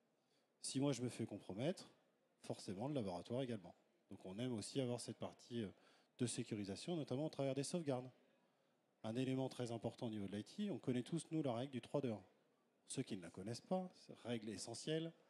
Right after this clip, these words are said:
trois sauvegardes sur deux sites, dont une hors site. Ça veut dire quoi ? Ça veut dire que même si votre bâtiment brûle, bah, il y en a une qui est hors site, vous pouvez la remonter. Vous pouvez remonter votre prod. Dans le milieu de l'O T,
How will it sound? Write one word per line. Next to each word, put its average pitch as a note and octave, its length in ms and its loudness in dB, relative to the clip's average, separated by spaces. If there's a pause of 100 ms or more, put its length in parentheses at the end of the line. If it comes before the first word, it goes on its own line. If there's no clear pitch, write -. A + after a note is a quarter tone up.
(340)
trois C3+ 160 0
sauvegardes B2 560 0
sur - 140 -8
deux G#2 120 -2
sites, - 520 -4
dont B2 200 -2
une F#3 220 0
hors D3 160 -2
site. - 320 -10 (180)
Ça - 140 -6
veut G2 80 0
dire G2 160 -6
quoi ? F3+ 180 4
Ça - 120 -2
veut A#2+ 80 -2
dire C3 140 0
que - 100 -6
même D3+ 160 0
si - 120 -4
votre C#3+ 140 4
bâtiment A#2 340 2
brûle, F#3+ 320 6 (960)
bah, A#2 80 6
il B2 60 6
y B2+ 40 4
en C#3 40 6
a D3+ 40 6
une F#3 100 4
qui D#3+ 100 -2
est - 20 6
hors C3 100 0
site, - 260 2
vous - 460 -20
pouvez C3+ 140 4
la F#3 60 6
remonter. F#3 380 2 (300)
Vous C3 220 0
pouvez C#3 300 4
remonter C#3+ 400 2
votre B2+ 180 0
prod. - 320 -2 (1000)
Dans D3+ 180 4
le G3 80 2
milieu E3 260 6
de C3+ 80 4
l'O B2 120 4
T, A#3+ 360 2